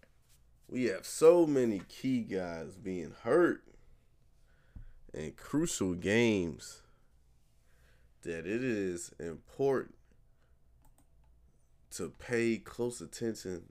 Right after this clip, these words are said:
to these certain games. We had a big game last night with the Detroit Lions and the Dallas Cowboys.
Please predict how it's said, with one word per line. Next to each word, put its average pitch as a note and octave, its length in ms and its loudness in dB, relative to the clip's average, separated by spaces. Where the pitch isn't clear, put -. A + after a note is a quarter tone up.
to F#2 200 -4
these G2 440 -12
certain G2+ 480 -10
games. G2+ 380 -10
We F#2+ 120 -16
had A2+ 180 -10
a A2 40 -12
big A2+ 360 -2
game A2+ 400 -2
last G#2+ 500 -8
night - 260 -20
with C#2 100 -18
the A#1 60 -16
Detroit D3 460 -4
Lions B2 880 -6
and F#2 120 -18
the - 80 -20
Dallas - 460 -16
Cowboys. - 220 -20